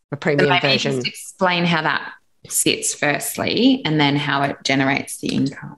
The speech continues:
Speaker 2: Yes, so the first, it, it, really most apps need to be free
Speaker 1: Yeah.
Speaker 2: these days,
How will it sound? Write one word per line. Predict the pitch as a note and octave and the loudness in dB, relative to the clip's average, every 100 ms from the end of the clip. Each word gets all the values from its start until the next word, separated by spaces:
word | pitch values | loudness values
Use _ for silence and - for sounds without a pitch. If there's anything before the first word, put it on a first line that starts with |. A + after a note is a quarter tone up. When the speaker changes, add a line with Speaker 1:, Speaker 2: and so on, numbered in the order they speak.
| F3+ | -4
Speaker 2:
Yes, | F3+ G3+ F#3+ D#3 - | 2 4 4 2 -2
so | - G3+ F3 F3 | -2 2 4 4
the | E3+ | 2
first, | E3 - G#3 F#3+ G#3 G#3 - - _ | 0 -2 0 4 2 0 -8 -16 _
it, | G3 - F3+ E3 _ - _ _ _ _ _ _ _ _ _ _ _ _ | -6 0 0 0 _ -20 _ _ _ _ _ _ _ _ _ _ _ _
it, | A3 G#3 - | -6 -6 -4
really | G3+ C4 C#4 C4+ | 2 4 4 4
most | G#3 E3+ | 2 2
apps | E3+ - - | -2 -2 -2
need | D3 B2+ | 0 0
to | D#3+ | 0
be | B2+ | 0
free | B2 - A#2 C4+ - _ _ _ | 0 0 0 0 -6 _ _ _
Speaker 1:
Yeah. | F3 B2+ - - - - - | 0 0 -2 -10 -20 -6 0
Speaker 2:
these | C#3+ - | 0 2
days, | C#3 G#3+ G#4 - | 2 2 0 -8